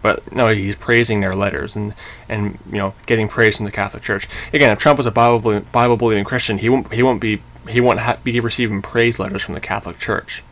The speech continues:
the number one enemy of, of Bible-believing Christians for two thousand years, almost two thousand years.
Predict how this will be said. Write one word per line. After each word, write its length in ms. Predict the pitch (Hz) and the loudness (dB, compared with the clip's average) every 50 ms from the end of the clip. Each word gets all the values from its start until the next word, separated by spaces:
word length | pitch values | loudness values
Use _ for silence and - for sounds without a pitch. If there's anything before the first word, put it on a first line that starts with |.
| - - - - - - - - - - - - - - | -20 -20 -20 -20 -20 -20 -20 -20 -20 -20 -20 -20 -8 -4
the 100 | - 107 | -2 0
number 240 | 110 117 113 120 113 | 2 2 4 4 4
one 140 | 107 - | 4 4
enemy 340 | - - 117 113 107 101 101 | 2 2 2 2 2 0 0
of, 220 | 101 98 95 - 104 | -2 -4 -4 -6 -8
of 120 | 107 - | -6 -2
Bible-believing 540 | - 110 107 107 101 107 104 104 98 98 - | 0 0 2 2 2 2 2 2 2 0 -2
Christians 540 | - 127 120 - - - - 202 196 - - - - - - - | -4 -4 -4 -4 -4 -4 -4 -6 -6 -8 -12 -16 -20 -20 -20 -12
for 440 | - - 117 107 104 101 98 95 - - - - - - | -2 2 4 6 6 6 4 2 0 -4 -18 -20 -16 -6
two 160 | - 127 120 | -2 -2 0
thousand 380 | 117 110 104 104 104 - 98 104 | 2 2 2 2 0 -2 -2 -4
years, 280 | 107 95 - - - - | -2 -2 -4 -6 -6 -6
almost 260 | 95 110 107 104 - | -4 -4 -2 -4 -4
two 100 | - 110 | -6 -6
thousand 400 | 107 - 101 98 98 - - 107 | -2 -2 -2 -2 -2 -4 -6 -6
years. 320 | 92 - - - - - | -8 -8 -8 -8 -10 -10